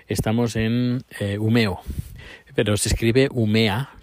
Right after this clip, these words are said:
y la A tiene un puntito encima, un circulito, y por eso se pro-, se pronuncia O, así que es Umeå. Estamos como unos seiscientos y pico kilómetros de Estocolmo, al norte.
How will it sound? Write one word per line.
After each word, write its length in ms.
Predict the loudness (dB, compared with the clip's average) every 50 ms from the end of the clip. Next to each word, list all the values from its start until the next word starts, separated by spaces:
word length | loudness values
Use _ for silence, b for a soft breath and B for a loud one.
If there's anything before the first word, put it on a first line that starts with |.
| -20 -20 _
y 200 | -2 0 2 2
la 500 | 2 2 0 0 0 0 0 0 0 0
A 220 | 0 2 2 2 0
tiene 420 | -2 -2 0 0 0 0 -2 -2 -4 -4
un 540 | -2 -2 0 0 -2 -4 -4 -6 -6 -8 -4
puntito 440 | 0 2 2 2 2 0 0 0 -2
encima, 340 | -2 0 0 0 2 2 0
un 140 | 0 0
circulito, 520 | 0 -2 -2 0 0 0 0 0 -2 -4 -6 B B B B B B B B
y 200 | 0 0 0 2
por 160 | 2 2 2
eso 180 | 2 2 2 2
se 160 | 0 0 -2
pro-, 240 | -2 -2 -4 -4 -4 -6
se 160 | -4 -2 -2
pronuncia 640 | -2 0 0 0 0 0 0 0 0 0 0 -2 -4
O, 300 | -2 -2 -2 -4 -4 -12 B B B B B B
así 200 | -12 -10 -10 -8
que 200 | -6 -2 0 0
es 200 | 0 0 -4 -12 -14 -14 -4
Umeå. 420 | -2 -2 0 0 -2 -2 -4 -10 -16 B B B B B B B B B B
Estamos 440 | 0 0 2 2 2 2 2 0 0
como 440 | 2 2 2 4 4 4 4 4 4
unos 340 | 4 4 4 2 0 0 -2
seiscientos 840 | -2 0 0 0 2 0 0 0 0 0 0 0 0 0 -2 -4 _ _ _ _ _ _ 4
y 600 | 6 6 8 8 6 6 6 6 4 2 2 -2 -2
pico 220 | -2 2 2 2
kilómetros 540 | 4 4 4 4 4 4 4 4 2 2 2
de 40 | 0
Estocolmo, 560 | -2 -2 -2 -2 0 0 0 2 0 -2 -2 -2
al 180 | -2 0 2
norte. 340 | 2 2 0 0 -2 -2 -4